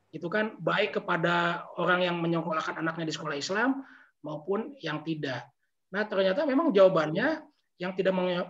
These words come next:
menyekolahkan karena, eh, biaya sekolah Islam itu mahal.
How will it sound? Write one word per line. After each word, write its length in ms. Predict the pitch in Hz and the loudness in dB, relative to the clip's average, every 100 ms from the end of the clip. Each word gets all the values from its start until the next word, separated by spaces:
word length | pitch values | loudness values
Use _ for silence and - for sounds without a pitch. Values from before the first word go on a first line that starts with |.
| 180 | -4
menyekolahkan 720 | 180 180 175 165 - 320 285 | -4 -2 -2 -2 -2 -6 -6
karena, 540 | - 175 202 277 285 - _ _ - | -4 -2 2 2 0 -10 _ _ -6
eh, 640 | 170 175 170 170 170 170 170 - 160 _ _ - | -4 -2 -2 -2 -2 -4 -8 -14 -20 _ _ -4
biaya 220 | 170 175 | 0 0
sekolah 320 | - 185 185 | -2 -4 -6
Islam 260 | - 175 185 | -6 -6 -4
itu 80 | 202 | -2
mahal. 320 | 180 143 | -2 -4